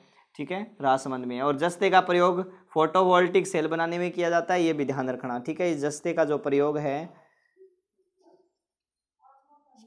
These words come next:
प्रयोग फोटोवोल्टिक सेल बनाने में, फोटोवोल्टिक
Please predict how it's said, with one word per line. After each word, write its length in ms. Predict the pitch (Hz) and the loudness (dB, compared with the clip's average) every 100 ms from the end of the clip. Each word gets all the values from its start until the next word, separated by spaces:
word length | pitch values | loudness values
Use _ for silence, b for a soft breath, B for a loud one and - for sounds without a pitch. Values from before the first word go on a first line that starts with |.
| _ 139 | _ -2
प्रयोग 520 | 131 131 127 127 - | 0 2 0 -4 -6
फोटोवोल्टिक 1080 | - 139 139 160 151 147 139 160 160 - | -2 0 2 2 4 2 0 -4 -6 -12
सेल 260 | - 143 131 | -8 -4 -4
बनाने 360 | 120 110 110 107 | -4 -8 -10 -14
में, 160 | - - - - | -18 -20 -20 -20
फोटोवोल्टिक 1300 | - 127 123 139 135 135 123 123 120 120 135 131 | -12 -10 -8 -6 -4 -4 -4 -4 -4 -4 -6 -8